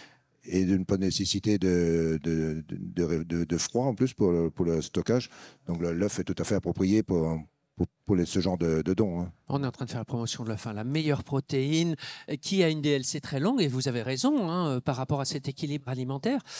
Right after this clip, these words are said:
Speaker 2: Euh, vous parliez de, de l'eau de cent mille œufs. Euh, alors, est-ce que, euh, alors je, je suis pas sûr que ce soit chaque O P qui donne les cent mille œufs, mais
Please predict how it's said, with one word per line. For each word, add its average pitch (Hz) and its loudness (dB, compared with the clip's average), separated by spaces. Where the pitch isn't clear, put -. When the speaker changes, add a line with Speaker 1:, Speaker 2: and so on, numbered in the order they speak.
Speaker 2:
Euh, 139 8
vous 147 6
parliez 220 4
de, 160 8
de 135 4
l'eau 214 8
de 185 8
cent - 2
mille 214 4
œufs. - -2
Euh, 143 4
alors, 147 6
est-ce 175 0
que, 220 0
euh, 165 8
alors 135 6
je, - -4
je 131 -4
suis 120 -2
pas 135 -2
sûr - -2
que - -8
ce - -6
soit 135 0
chaque - -4
O 147 2
P 175 2
qui 123 -4
donne 123 -2
les 123 -4
cent 143 -6
mille 196 0
œufs, 320 0
mais 214 0